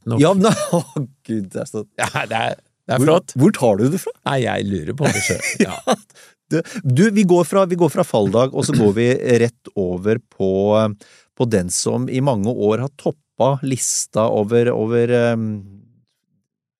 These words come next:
Speaker 2: folks frykt, eh, i, for norsk natur, og det er bjørn. Folk er redd for bjørn.
Speaker 1: <laughs> Ja, en eller annen grunn.
Speaker 2: Ja. Ja, for du har, du har jo, eh,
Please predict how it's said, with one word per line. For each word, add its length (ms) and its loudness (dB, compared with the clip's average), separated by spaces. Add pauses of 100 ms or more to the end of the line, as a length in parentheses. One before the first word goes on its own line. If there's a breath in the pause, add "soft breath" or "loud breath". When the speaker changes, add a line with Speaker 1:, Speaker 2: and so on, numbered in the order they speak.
(120)
Speaker 2:
folks 400 -6
frykt, 800 -10
eh, 560 -4
i, 180 -10 (640)
for 160 -6
norsk 180 -14
natur, 240 -6
og 80 0
det 80 4
er 140 -4
bjørn. 320 4 (800)
Folk 180 0
er 140 2
redd 160 -6
for 160 -6
bjørn. 260 -4 (760)
Speaker 1:
<laughs> 100 -2
Ja, 300 2 (180)
en 160 0
eller 160 0
annen 180 0
grunn. 300 2
Speaker 2:
Ja. 220 -4 (720 soft breath)
Ja, 100 2
for 120 2
du 200 0
har, 200 0 (120)
du 240 -2
har 200 2
jo, 120 4 (160)
eh, 920 -2